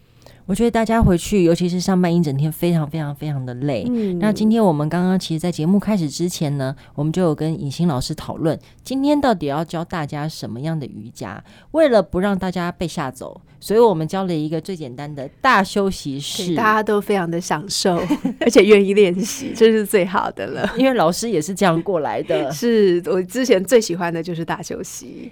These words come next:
Speaker 1: 因为其实瑜伽真的有百百种。
Speaker 2: 嗯。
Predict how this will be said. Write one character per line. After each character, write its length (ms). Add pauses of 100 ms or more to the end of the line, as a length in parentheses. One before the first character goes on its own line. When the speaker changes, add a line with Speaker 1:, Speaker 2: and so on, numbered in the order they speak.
(120)
Speaker 1:
因 120
为 80
其 180
实 160
瑜 180
伽 320 (120)
真 160
的 100
有 340
百 160
百 200
种。 260 (220)
Speaker 2:
嗯。 460